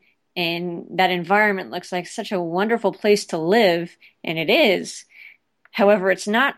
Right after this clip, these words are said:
really very good for our bodies. Um, we adapt very quickly to new environments, and in so adapting, uh, our bodies decide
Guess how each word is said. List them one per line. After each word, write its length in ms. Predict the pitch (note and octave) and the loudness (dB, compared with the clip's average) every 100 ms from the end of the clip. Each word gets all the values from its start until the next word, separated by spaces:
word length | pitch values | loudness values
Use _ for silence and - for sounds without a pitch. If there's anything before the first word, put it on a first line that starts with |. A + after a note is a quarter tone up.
| _ | _
really 380 | G#3+ A#3+ B3 A3+ | -2 2 2 2
very 260 | G#3 G#3 | 4 4
good 460 | F#3+ D#3 G3 A3 G#3 | 2 2 4 4 0
for 220 | - F#3+ | -2 2
our 140 | E3+ E3 | 2 0
bodies. 680 | F3 F3 G#3 - - - - - _ _ | 0 2 2 0 -10 -14 -20 -20 _ _
Um, 380 | - D#3 - - - _ | -10 -10 -10 -14 -20 _
we 140 | F#3+ G3 | 4 4
adapt 400 | F#3 G3+ C4+ - | 4 2 0 -4
very 260 | A3+ A3+ | -4 -2
quickly 500 | G#3+ B3 B3 C#4+ D#4 _ _ | -4 -8 -8 -8 -8 _ _
to 100 | - | -6
new 240 | G#3+ G#3+ A#3 | -2 -2 0
environments, 880 | G#3+ F#3+ F3+ G#3 A#3 C#4 - - - _ _ _ - - - _ _ _ - | 0 2 2 2 -2 -6 -10 -14 -18 _ _ _ -20 -20 -20 _ _ _ -4
and 280 | F3 F3+ F3 | 0 0 0
in 380 | - G3+ G#3+ G#3 | 0 2 2 0
so 520 | - B3+ A#3 G#3+ G#3 | -2 2 4 4 2
adapting, 720 | F#3 G3+ E4 - F3 - G#3 _ _ _ _ | 2 2 0 -2 -6 -6 -12 _ _ _ _
uh, 380 | E3+ E3+ C3 G#3 G#3+ | -4 0 0 -2 -2
our 140 | F3+ | 0
bodies 640 | F3 F3+ F#3 F#3 F3 - | 4 4 2 0 -2 -8
decide 880 | - F#3+ F3+ F3+ F#3 F3 E3+ F3 F3 | -16 -10 -8 -4 0 2 2 0 -4